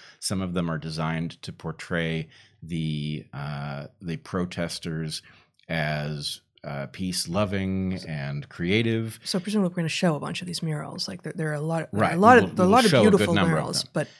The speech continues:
Speaker 2: but
Speaker 1: Uh,
Speaker 2: this
Speaker 1: yeah,
Speaker 2: one
Speaker 1: many of them have high production values.
Speaker 2: Yeah, like, act-, actually beautiful street art that, you know, if, if, if there was a place to put it that wasn't about having smashed windows and so put wood up in its place, um, I think that there could,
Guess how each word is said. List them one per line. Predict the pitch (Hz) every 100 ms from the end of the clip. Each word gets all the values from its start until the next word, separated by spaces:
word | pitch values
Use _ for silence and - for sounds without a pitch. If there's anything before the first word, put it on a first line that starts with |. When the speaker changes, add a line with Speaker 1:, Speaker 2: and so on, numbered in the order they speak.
| -
Speaker 2:
but | 151
Speaker 1:
Uh, | 131
Speaker 2:
this | 170
Speaker 1:
yeah, | 185
Speaker 2:
one | 180 156 -
Speaker 1:
many | 127 147
of | 143
them | 120
have | 113 95
high | 90 110 113
production | 110 98 92 - 87
values. | 76 71 67 65 64 - -
Speaker 2:
Yeah, | 170 -
like, | 175
act-, | 185 180
actually | 185 185 214
beautiful | 160 233 262 254
street | 226 240 233
art | - - - _
that, | - 156 _ _ _
you | 180 156
know, | 151
if, | 160 170 - - _ -
if, | 180 175 - - _ _ _ _ _ _ _ _ _ -
if | 196
there | 208
was | 185
a | 180
place | 196 185 -
to | 165
put | - 202
it | 160 - -
that | 160 -
wasn't | 170 175 160
about | 160 160 156
having | 170 165
smashed | - 175 160 -
windows | 165 160 147
and | 156 151
so | 160
put | 160 160
wood | 160 156
up | 135
in | 151
its | 139 -
place, | 226 180 151 - - - - - _
um, | 185 170 160 156 156 - - - - - -
I |
think | 180 160 156 -
that | 156
there | 156 156 151 -
could, | 165